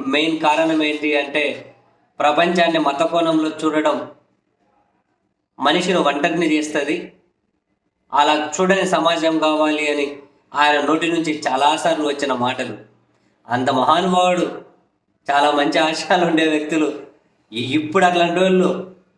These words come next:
స్కూల్ కాదు కదా, ఒక అడుగు వేయాలన్నా కనుక కులాలు, మతాల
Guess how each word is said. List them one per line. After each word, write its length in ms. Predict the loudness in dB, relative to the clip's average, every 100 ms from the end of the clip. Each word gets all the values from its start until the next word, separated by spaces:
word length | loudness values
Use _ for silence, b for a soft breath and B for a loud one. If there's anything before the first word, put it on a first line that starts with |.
| _ _
స్కూల్ 300 | 0 2 4
కాదు 340 | 4 2 2
కదా, 460 | 2 2 0 -4 -10 -18 _ _ _ _ _ _
ఒక 100 | -2
అడుగు 220 | 0 2
వేయాలన్నా 460 | 2 2 2 2 0
కనుక 300 | 0 -2 -4
కులాలు, 340 | 2 2 2
మతాల 420 | 2 2 2 2